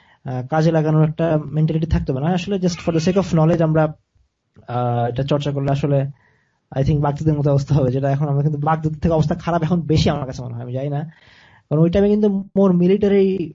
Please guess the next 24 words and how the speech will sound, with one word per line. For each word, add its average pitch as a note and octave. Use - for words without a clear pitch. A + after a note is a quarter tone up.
havoc D#3+
হয়েছে, C#3
হেভি। B2+
কিন্তু D#3+
আপনি E3
এখন F#3+
চিন্তা F#3+
করেন, C#3
আসলে C#3+
আমার D3
কাছে D#3
মনে D#3
হয় D3
মুসলিমদের D#3+
সাইকোলজিক্যালি G#3+
তারা E3
ডিফিটেড। C3+
আ-, F3+
আমেরিকা G3+
আসার F#3
দরকার F3+
নাই F3+
বাংলাদেশে, A2+
because F#3+